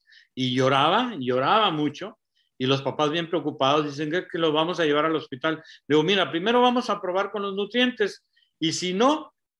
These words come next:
ustedes me dicen, ¿verdad? Lo pueden llevar al hospital una vez que, que el niño tome esto". Entonces, yo hablé con él,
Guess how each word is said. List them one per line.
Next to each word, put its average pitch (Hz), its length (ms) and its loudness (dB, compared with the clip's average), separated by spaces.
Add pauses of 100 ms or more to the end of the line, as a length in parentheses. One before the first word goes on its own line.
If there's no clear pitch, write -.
(300)
ustedes 185 520 2
me 147 160 0
dicen, 135 380 -4
¿verdad? 139 340 0
Lo 165 120 0
pueden 143 200 0
llevar 143 220 0
al 147 100 -2
hospital 139 400 -4
una 143 160 -2
vez 131 200 -2
que, 135 320 -2 (280)
que 113 600 -2
el 117 180 -6
niño 135 280 -2
tome 127 300 -2
esto". 110 240 -10
Entonces, 165 480 -4 (220)
yo 156 100 2
hablé 220 220 4
con 185 200 0
él, 233 280 -2